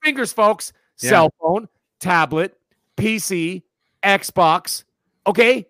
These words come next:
Speaker 1: what else do you want? They've given
Speaker 2: Yeah.
Speaker 1: you every option in the world to
Speaker 2: Yep.
Speaker 1: be able to access it for nothing more than the same
Speaker 2: You
Speaker 1: price.
Speaker 2: did, you did forget refrigerator, by the way, F Y I.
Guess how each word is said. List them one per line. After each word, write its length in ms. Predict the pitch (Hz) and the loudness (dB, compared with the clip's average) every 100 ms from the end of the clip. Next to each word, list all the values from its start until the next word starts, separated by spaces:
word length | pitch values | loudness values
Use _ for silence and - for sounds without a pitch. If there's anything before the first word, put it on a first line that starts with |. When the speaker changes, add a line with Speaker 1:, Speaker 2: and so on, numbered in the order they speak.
| - | -4
Speaker 1:
what 240 | 180 294 | 2 4
else 260 | 320 320 - | 4 0 -6
do 120 | 254 | -10
you 180 | 226 220 | -8 -10
want? 480 | 175 233 359 156 _ | -6 -4 -4 -6 _
They've 240 | 208 240 | -2 -2
given 260 | 156 240 240 | -2 -4 -4
Speaker 2:
Yeah. 60 | 240 | -10
Speaker 1:
you 80 | - | -8
every 200 | 196 208 196 | -6 -6 -2
option 420 | 175 156 - 185 | 0 0 -2 -6
in 200 | 160 165 | -4 -2
the 80 | 151 | -2
world 480 | 120 175 190 117 - - | 0 2 2 0 -6 -10
to 60 | - | -4
Speaker 2:
Yep. 160 | 117 | -2
Speaker 1:
be 60 | - _ | -4 _
able 160 | - 185 | -16 -12
to 160 | - 170 | -8 -4
access 500 | 156 185 - 131 - | -2 -2 -2 -4 -4
it 140 | 123 - _ | -12 -14 _
for 160 | - 151 | -6 -4
nothing 500 | 143 190 - 233 208 | 0 0 0 -4 0
more 240 | 175 175 | 2 2
than 160 | 156 117 | 0 -6
the 80 | |
same 300 | 117 - 196 | -4 2 2
Speaker 2:
You 40 | 202 | 2
Speaker 1:
price. 320 | - 160 160 | 2 2 2
Speaker 2:
did, 100 | 175 | -4
you 60 | 165 | 2
did 160 | 214 | 2
forget 300 | - 165 185 | 2 2 2
refrigerator, 760 | 170 135 180 143 131 120 110 104 | 2 -2 -2 0 0 0 0 -2
by 200 | 104 113 | -2 -2
the 120 | 107 | -2
way, 420 | 104 104 92 85 - | -6 -6 -6 -10 -14
F 220 | 107 - | -14 -8
Y 240 | 113 107 | -6 -4
I. 340 | 104 98 95 | -6 -8 -14